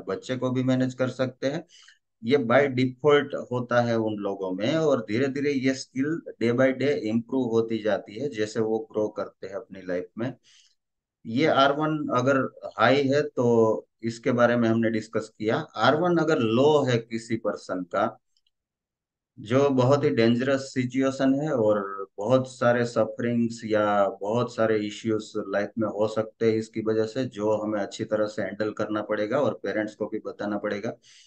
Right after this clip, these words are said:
आर वन लो है, तो ऐसा person shortcuts ले सकता है, illegal activities में involve हो सकता है, वो crime भी कर सकता है। अ, उसका decision making का process इतना अच्छा नहीं होगा, उसका rational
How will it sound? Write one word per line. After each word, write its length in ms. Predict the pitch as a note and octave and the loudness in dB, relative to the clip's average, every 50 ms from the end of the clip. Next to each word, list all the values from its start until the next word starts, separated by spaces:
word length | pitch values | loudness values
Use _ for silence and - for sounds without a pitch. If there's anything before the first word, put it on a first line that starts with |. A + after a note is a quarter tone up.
| _ _ _ _ _ _ _ _ _ - | _ _ _ _ _ _ _ _ _ -2
आर 180 | G2+ G#2+ A#2+ C#3 | 2 2 4 4
वन 140 | D3 D3+ | 2 2
लो 240 | D3 D3 D3 D3 D3 | 2 4 6 6 6
है, 220 | D3 D3+ D3 C#3+ C3 | 6 6 4 4 4
तो 100 | C3+ B2 | 2 2
ऐसा 220 | B2 B2 - C#3 | 2 2 0 -2
person 380 | B2 C3+ C3+ C3 - C#3+ C3+ C3 | 0 0 -2 -2 0 0 0 0
shortcuts 680 | B2+ - A#2 A#2 A#2 A#2 - C3+ C3+ B2+ - - - | 2 2 0 0 0 0 2 2 2 2 0 -8 -4
ले 180 | G#2 G#2+ A#2 A#2+ | 0 0 0 0
सकता 420 | A#2 C3 C3 B2+ - _ - C3 | 2 0 -2 -2 -4 _ -2 0
है, 140 | C3 C3 C3 | 0 0 0
illegal 640 | B2+ A2+ A2+ B2 B2+ B2 B2 A#2+ C3 C3 A#2+ - G2 | 0 2 0 0 2 0 0 2 2 2 2 2 0
activities 760 | A2+ A2+ - - - C3 B2 B2 A#2 A#2 - B2+ A#2+ A#2+ - - | -2 -2 -4 -4 -4 -2 0 0 -2 -2 -2 -4 -4 -4 -2 0
में 180 | A#2+ A#2 A2+ | 2 2 2
involve 340 | G#2+ A2 A2 G#2+ A#2+ A#2+ A2 | 2 2 2 2 2 0 0
हो 200 | - A2 A2+ A#2 | 0 0 0 0
सकता 440 | A#2 - A#2 A2+ - _ - B2 A#2+ | 0 0 -2 -4 -4 _ -2 0 0
है, 180 | A#2+ A#2 A#2+ A#2+ | 2 2 2 0
वो 220 | A2+ G#2 G#2 G#2 - - | 0 0 -2 -4 -4 -4
crime 300 | - F#2 G2+ A2 A2+ A2+ | -4 -2 0 2 2 2
भी 140 | A2+ A#2 A#2+ | 0 0 -4
कर 180 | A#2 - G#2+ G#2+ | 0 0 0 0
सकता 480 | G#2+ - A#2+ A#2 A2+ - - A2+ A#2 | 0 -2 -4 -6 -6 -6 -2 0 0
है। 220 | A#2 A#2+ B2+ B2 - _ _ - - _ _ _ _ _ _ _ _ _ _ _ _ _ _ _ _ - | 0 0 -2 -6 -10 _ _ -20 -20 _ _ _ _ _ _ _ _ _ _ _ _ _ _ _ _ 0
अ, 280 | A2 A2 A2 A2 A2 G#2 G#2+ | 2 4 6 6 6 4 4
उसका 280 | A2+ A2+ A2+ - C#3+ | 2 0 0 0 0
decision 480 | B2 A#2 A#2 A2+ A#2+ C3+ B2+ C3+ C3 B2+ A#2+ | 2 2 2 0 0 0 2 2 4 4 4
making 460 | A#2 A#2+ A#2+ A#2+ - C3 B2+ B2+ B2+ | 2 2 0 0 0 2 2 2 2
का 100 | C3 B2+ | 0 -2
process 760 | B2 - - A2 A2+ A#2+ A2+ - C3 B2+ A#2+ A#2+ - - - - | -2 -2 0 0 0 0 0 0 -2 0 0 -2 -6 -10 -10 -10
इतना 340 | A2 - _ - B2 B2 A#2+ | -10 -10 _ -4 0 0 0
अच्छा 260 | A#2+ A#2+ - - A#2+ | 0 0 -2 -2 -2
नहीं 340 | G#2 G#2 G2 A2 B2 C3 B2+ | 0 0 2 2 4 4 4
होगा, 280 | A#2+ B2 B2 A#2+ B2+ | 4 2 2 2 2
उसका 340 | B2 A#2 A2+ A2+ - - A#2+ | 2 2 0 0 0 0 0
rational 480 | G#2+ G2+ G2+ G#2 - - B2+ A#2+ A#2+ | 0 0 -2 -4 -4 -2 0 0 0